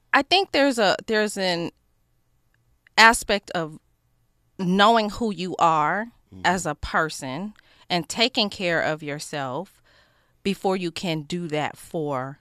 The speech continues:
Speaker 1: other people.
Speaker 2: Mm.
Speaker 1: Um, sometimes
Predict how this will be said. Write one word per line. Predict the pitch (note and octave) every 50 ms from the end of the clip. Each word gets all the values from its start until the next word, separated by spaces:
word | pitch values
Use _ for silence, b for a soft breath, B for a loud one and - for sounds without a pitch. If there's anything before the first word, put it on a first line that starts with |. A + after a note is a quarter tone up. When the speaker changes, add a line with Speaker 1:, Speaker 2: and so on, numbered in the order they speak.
| _ _ - -
Speaker 1:
other | D#3+ C#3 C#3
people. | C3 - - C3+ A2 - - - - - _ _ -
Speaker 2:
Mm. | G#2 G#2 G#2+ A2+ A#2+ A#2 A2+ A2+ A2 A2 G#2 G2 - - - G3
Speaker 1:
Um, | F#3+ F#3+ F#3+ F3+ E3+ E3+ D#3+ D3+ D#3+ - _ _ _ _
sometimes | - - - - F4 G#4 G4+ - - B3 A#3 A3 G#3+ G#3 G3+ -